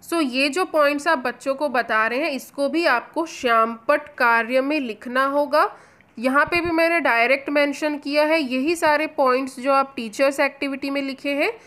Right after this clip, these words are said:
उनको ही आप ब्लैकबोर्ड वर्क में जो है मेंशन करेंगे। इस प्रकार से, और या फिर आप वही कर सकते हैं, काले कलर के कागज़ पे आप वाइट इंक से लिख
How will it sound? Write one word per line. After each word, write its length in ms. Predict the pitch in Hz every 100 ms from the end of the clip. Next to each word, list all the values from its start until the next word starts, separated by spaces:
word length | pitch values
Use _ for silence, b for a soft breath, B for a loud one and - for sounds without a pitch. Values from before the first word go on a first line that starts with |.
| B B
उनको 480 | 254 254 262 311 320
ही 180 | 302 339
आप 160 | 339
ब्लैकबोर्ड 720 | 320 277 233 226 214 226 277 247
वर्क 460 | 214 226 233 233
में 220 | 254 254
जो 140 | 247 262
है 200 | 262 262
मेंशन 580 | 233 208 214 - 254 262
करेंगे। 640 | 240 214 226 247 269 403 b b b b -
इस 180 | 285
प्रकार 420 | - 330 330 311 302
से, 160 | 339
और 200 | 277 269
या 180 | 254 254
फिर 200 | 254 302
आप 160 | 294 285
वही 220 | 240 254
कर 200 | 269 277
सकते 340 | 262 254 269 285
हैं, 240 | 320 285 -
काले 300 | 233 226 247
कलर 340 | 254 254 247
के 140 | 254 277
कागज़ 480 | 262 214 208 240 -
पे 60 | 269
आप 160 | 277 285
वाइट 420 | 208 220 254 262
इंक 180 | 233 226
से 160 | 285
लिख 180 | 269 233